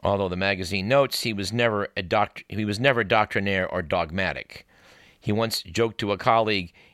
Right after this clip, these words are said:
"In Vienna, they're going to be explaining the rotation of the Earth. In Vienna, they're going to be explaining the rotation of the Earth psychoanalytically before long."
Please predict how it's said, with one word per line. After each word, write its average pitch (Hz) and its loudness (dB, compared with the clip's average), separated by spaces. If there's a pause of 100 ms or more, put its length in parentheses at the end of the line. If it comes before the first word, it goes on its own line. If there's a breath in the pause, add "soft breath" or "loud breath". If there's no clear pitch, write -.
"In 135 0
Vienna, 139 6 (100)
they're 117 0
going 139 0
to 127 4
be 117 0
explaining 127 0
the 120 0
rotation 135 2
of 120 0
the 120 -2
Earth. 120 -2 (720 soft breath)
In 127 2
Vienna, 151 6
they're 123 4
going 135 2
to 131 0
be 123 0
explaining 131 0
the 117 -2
rotation 123 0
of 113 0
the 110 -2
Earth 113 -2 (120)
psychoanalytically 143 2
before 98 0
long." 80 -4